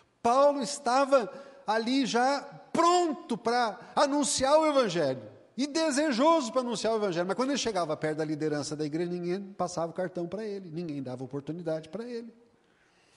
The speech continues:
E ele tenta uma vez, tenta tudo, porque todo mundo tinha medo dele, falava assim: "Será que esse cara se converteu mesmo? Será que ele tá convertido? Mas eu tô, eu preciso ver mais um pouco." Aí Barnabé, que significa homem da consolação,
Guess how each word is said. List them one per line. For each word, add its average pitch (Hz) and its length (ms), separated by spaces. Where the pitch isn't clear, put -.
E 170 140
ele 196 160
tenta 180 280
uma 170 140
vez, 160 240
tenta 165 300
tudo, 160 100
porque - 140
todo 202 160
mundo 175 100
tinha 190 140
medo 196 240
dele, 196 240
falava 156 180
assim: 139 140
"Será 151 160
que - 80
esse - 80
cara 123 140
se - 60
converteu 131 380
mesmo? 139 380
Será 180 300
que - 80
ele 147 60
tá 139 100
convertido? 131 540
Mas 135 80
eu 147 100
tô, 180 140
eu 151 180
preciso 185 320
ver 196 140
mais 208 120
um 233 60
pouco." 151 400
Aí 139 180
Barnabé, 143 720
que 123 80
significa 139 640
homem 220 560
da 156 240
consolação, 139 1200